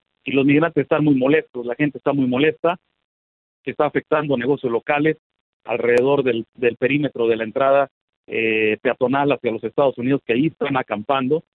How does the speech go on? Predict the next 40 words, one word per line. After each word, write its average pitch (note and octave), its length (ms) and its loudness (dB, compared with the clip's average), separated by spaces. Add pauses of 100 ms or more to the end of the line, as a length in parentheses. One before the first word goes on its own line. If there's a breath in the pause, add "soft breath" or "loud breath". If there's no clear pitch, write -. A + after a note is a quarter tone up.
(680)
En A#2 120 -10
todas F3 180 2
las E3 120 2
entradas D3 400 0
peatonales C3 500 0
han C#3+ 140 2
afectado C3+ 460 0
los A2+ 120 -6
negocios A2+ 400 -4
locales C#3+ 400 -2 (680)
y, B2 500 -2
pues, - 260 -6
es D#3+ 120 0
una D3 160 0
verdadera B2+ 340 2
crisis. D#3 340 -8 (120)
Hasta A#2 260 -6
que C3+ 100 -4
no C#3+ 180 0
lo F3+ 140 2
admitan D#3 520 0 (220)
y A2 140 -18
sepan D3 420 -2
que - 140 -4
es D3 120 -2
una B2 180 -4
crisis, C3+ 340 -4
lo A2+ 100 -4
que - 80 -14
está B2+ 140 0
pasando B2 320 -2
aquí C3+ 100 -6
en C3 60 0
la A#2 60 2
frontera A#2 340 0
se A2+ 100 -4
va A#2 100 2
a - 20 -12
poder A#2 240 0
resolver. F#2+ 340 -8